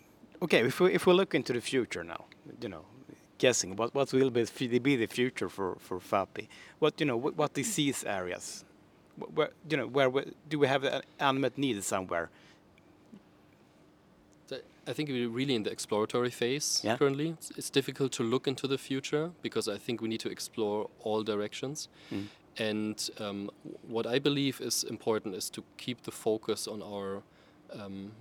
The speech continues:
Speaker 2: like, evidence-based approaches, that we go step by step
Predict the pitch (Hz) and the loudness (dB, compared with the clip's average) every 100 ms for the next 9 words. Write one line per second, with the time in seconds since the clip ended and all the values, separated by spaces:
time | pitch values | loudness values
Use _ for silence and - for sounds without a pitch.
0 | 131 101 - 120 120 117 117 - - 107 | -12 -12 -6 -2 0 0 0 -2 -2 -2
1 | 110 - - 110 113 - 135 - - 110 | -2 -6 -4 -2 -2 -2 -4 -6 -8 -8
2 | 104 113 101 101 104 - - 104 107 110 | -8 -8 -6 -4 -4 -4 -4 -4 -4 -6
3 | 113 - 123 | -6 -2 -4